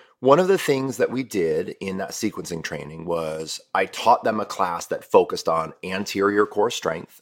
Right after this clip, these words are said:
and Bakasana and a handful of other things. I did that on one day. And then on the other day, I created the opposite of that class, which was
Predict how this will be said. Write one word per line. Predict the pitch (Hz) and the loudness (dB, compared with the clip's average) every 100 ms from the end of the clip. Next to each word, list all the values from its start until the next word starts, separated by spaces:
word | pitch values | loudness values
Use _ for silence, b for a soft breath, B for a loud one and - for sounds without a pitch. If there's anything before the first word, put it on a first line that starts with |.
| - | -12
and | 80 78 78 | -10 -10 2
Bakasana | 82 80 - 71 - 78 78 101 | 2 2 -2 -2 -4 -8 -6 -8
and | 85 | -10
a | |
handful | 76 76 76 78 | -10 -10 -6 -4
of | |
other | 73 73 | -4 -6
things. | 71 67 60 - - | -10 -12 -12 -16 -10
I | 82 | -6
did | 90 | -2
that | 87 87 | 0 0
on | 87 | -2
one | 78 73 71 | -6 -8 -8
day. | 64 87 _ b b b b b b | -12 -12 _ b b b b b b
And | 117 117 | 0 4
then | 117 113 | 4 4
on | 110 110 | 4 6
the | 127 | 6
other | 175 170 | 6 6
day, | 107 101 98 98 | 6 6 6 4
I | 92 92 | 0 -2
created | - 101 90 82 | -2 -2 -2 -6
the | 87 85 - _ | -6 -8 -10 _
opposite | 165 170 90 - | 0 0 -6 -10
of | - | -10
that | 71 - | -12 -12
class, | - - - - | -16 -14 -14 -8
which | 90 90 | -6 0
was | 92 82 | 2 2